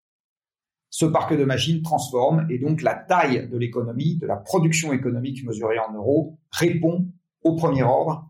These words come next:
à la taille du parc de machines en activité. C'est pour ça qu'on a cette relation linéaire parfaite, qui n'est pas une corrélation,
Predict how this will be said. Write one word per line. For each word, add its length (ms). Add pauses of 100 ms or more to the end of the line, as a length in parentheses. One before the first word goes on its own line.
à 100
la 120
taille 560
du 160
parc 220
de 60
machines 300
en 80
activité. 480
C'est 160
pour 100
ça 120
qu'on 160
a 80
cette 180
relation 380
linéaire 480
parfaite, 400
qui 100
n'est 100
pas 160
une 120
corrélation, 480